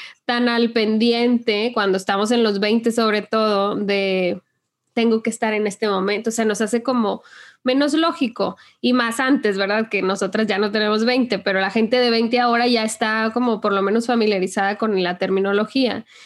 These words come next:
y la verdad es que es una gran herramienta. Tú, digo, yo que te conozco y sé que eres ñoña del, del equipo ñoño de estudiar y de, incluso por ser neuropsicóloga, ¿no? De que te fijas en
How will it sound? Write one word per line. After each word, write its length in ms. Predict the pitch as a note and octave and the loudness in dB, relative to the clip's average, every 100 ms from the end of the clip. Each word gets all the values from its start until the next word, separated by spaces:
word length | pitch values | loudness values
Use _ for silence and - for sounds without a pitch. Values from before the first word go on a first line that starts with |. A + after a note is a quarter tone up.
| - - _ | -20 -20 _
y 160 | B3 A#3+ | 0 2
la 120 | A3+ | 2
verdad 260 | G3+ F#3 F#3+ | 2 0 -2
es 120 | F#3 | -2
que 80 | A#3 | -2
es 80 | A#3 | 2
una 160 | A3 | 0
gran 200 | G#3+ G#3 | 2 0
herramienta. 580 | A3 A3+ C#4 D4+ A#3+ - - A#3+ - | 0 0 0 0 -2 -4 -10 -10 0
Tú, 440 | C4+ C4+ D4 G#3 G3 | 2 2 0 -2 -2
digo, 220 | F#3 F#3 | 0 2
yo 160 | F#3 | 0
que 80 | G#3+ | -2
te 160 | A3 A3 | -4 -2
conozco 400 | A3 A3+ A3+ A#3+ | 0 0 0 -2
y 40 | |
sé 200 | G#3+ F#3+ | -2 -4
que 80 | G#3 | -2
eres 320 | G#3 G3 - - A#3 | -4 -6 -14 -12 -2
ñoña 520 | A3 G#3+ A3 G#3+ G#3+ | 0 2 2 0 -2
del, 320 | A3 G#3+ G3+ G3+ | -2 0 0 0
del 120 | G#3 | -2
equipo 360 | - A3+ A3+ | 0 -2 0
ñoño 400 | A3+ A3 A3 A3 | 0 2 2 2
de 100 | A3 | 0
estudiar 800 | G#3+ - A3 G#3+ A#3+ A#3+ A#3 A3+ | -2 0 2 2 0 0 -2 0
y 80 | G#3 | 2
de, 200 | F#3+ F#3+ - - - - - - _ _ _ - | 0 -2 -8 -12 -12 -16 -20 -20 _ _ _ 0
incluso 460 | B3 B3+ B3+ D4 | 2 2 2 2
por 140 | C#4 B3 | 2 2
ser 140 | A#3+ | 2
neuropsicóloga, 760 | B3 B3+ B3+ A#3+ A3+ A#3 G#3 G3 | 2 2 0 0 0 2 2 0
¿no? 140 | G#3+ | 0
De 120 | G#3 | 0
que 120 | G#3 | -2
te 160 | G3+ G#3+ | -2 -2
fijas 360 | A#3+ A3+ C#4+ D4 | 0 0 0 0
en 280 | A#3 F#3 | -2 -2